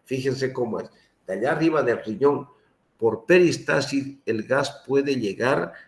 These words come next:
hasta la vejiga, ¿se dan cuenta? Y por eso va a haber neumaturia, ¿no es cierto?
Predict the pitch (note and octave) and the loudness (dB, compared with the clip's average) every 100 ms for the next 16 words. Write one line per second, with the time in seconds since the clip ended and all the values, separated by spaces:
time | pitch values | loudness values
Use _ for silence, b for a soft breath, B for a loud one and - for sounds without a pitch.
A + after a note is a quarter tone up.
0 | B _ - F2+ - - - - - C#3+ | B _ -14 -14 -12 -12 -10 -10 -6 2
1 | G#3 F#3 - - - - - - F#3 A#3 | 4 4 -2 -8 -10 -8 -8 2 4 4
2 | - - - - G2 - A2+ C3 A2 F#2+ | 2 -6 -12 -16 -10 -2 0 0 0 0
3 | G#2 G2 C#2+ C2 - D#3+ F3+ D3+ - - | -2 -4 -8 -10 -4 2 2 2 -4 -10
4 | G#2 - D#3+ | -10 -6 -8